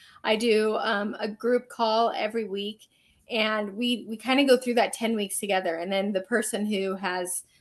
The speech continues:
purchased the program has lifetime access to the program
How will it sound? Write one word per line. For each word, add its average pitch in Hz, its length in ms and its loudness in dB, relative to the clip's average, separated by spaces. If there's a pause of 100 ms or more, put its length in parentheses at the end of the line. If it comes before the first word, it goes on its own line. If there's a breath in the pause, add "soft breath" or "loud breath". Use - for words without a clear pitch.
(140)
purchased 339 460 4
the 202 80 0
program 190 400 0
has 202 240 -2
lifetime 226 600 4
access 196 440 -2
to 190 80 -10
the 196 100 -4
program 202 640 0